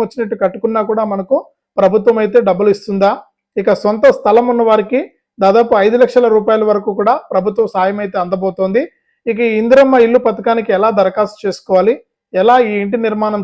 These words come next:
చేసుకోవాలి, మనకు ప్రభుత్వం ఎప్పుడు డబ్బులు ఇస్తుంది, అంటే ముందే డబ్బులు ఇచ్చేస్తుందా, లేకపోతే ఇల్లు కడుతున్నప్పుడు డబ్బులు ఇస్తారా? మొత్తానికి తెలంగాణ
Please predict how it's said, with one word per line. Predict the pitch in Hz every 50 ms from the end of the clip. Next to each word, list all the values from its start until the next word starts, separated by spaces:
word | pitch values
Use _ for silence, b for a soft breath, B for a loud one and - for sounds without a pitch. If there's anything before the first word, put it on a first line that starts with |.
| 202 196
చేసుకోవాలి, | 190 190 - - - 196 190 190 185 220 277 - _ _ _ _ _ _ - 196
మనకు | 196 196 196 202 190 196
ప్రభుత్వం | 196 202 220 247 247 277 262 247 226 202 190
ఎప్పుడు | 190 262 233 247 226 208
డబ్బులు | 190 202 220 208 -
ఇస్తుంది, | - - 202 190 190 220 285 - _ _ _ _ _ -
అంటే | 208 202 208 214 202 196
ముందే | 202 220 226 262 254 226
డబ్బులు | 214 196 196 233 233 226
ఇచ్చేస్తుందా, | 233 - 220 202 - - 202 196 196 214 226 - -
లేకపోతే | 208 196 196 - 220 208 202 202 202
ఇల్లు | 220 240 240 240
కడుతున్నప్పుడు | 208 190 180 185 240 226 220 214 - 220 185 185
డబ్బులు | 175 175 208 202 190
ఇస్తారా? | - - - 185 180 190 226 - - _ _ _ _ _ _ - - 185
మొత్తానికి | 190 185 247 247 247 240 240 254 226 -
తెలంగాణ | 214 202 214 226 233 233